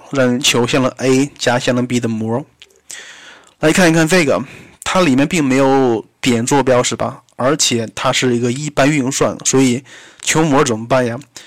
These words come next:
先平方再开方，所以向量 A 加向量 B 的模就等于整体的向量 A 加向量 B 的平方，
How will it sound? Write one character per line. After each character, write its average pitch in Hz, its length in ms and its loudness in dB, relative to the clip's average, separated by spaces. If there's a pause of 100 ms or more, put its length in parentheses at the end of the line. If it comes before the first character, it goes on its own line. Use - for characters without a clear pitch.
(180)
先 175 260 -2
平 131 240 -6
方 135 320 0 (120)
再 131 160 -2
开 120 200 -2
方， 123 360 0
所 139 180 2
以 123 160 0 (480)
向 175 180 0
量 156 100 2 (100)
A 156 280 2
加 147 240 -2
向 147 160 0
量 143 100 0
B 170 140 -4
的 135 100 0
模 120 460 -2
就 160 140 2
等 113 240 -4
于 139 320 0 (460)
整 180 200 2
体 117 220 -2
的 123 260 -2 (100)
向 165 180 0
量 135 180 0
A 143 360 0
加 139 200 0
向 156 120 -2
量 143 140 -2
B 180 160 -4
的 135 100 -2
平 127 300 -2
方， 165 320 0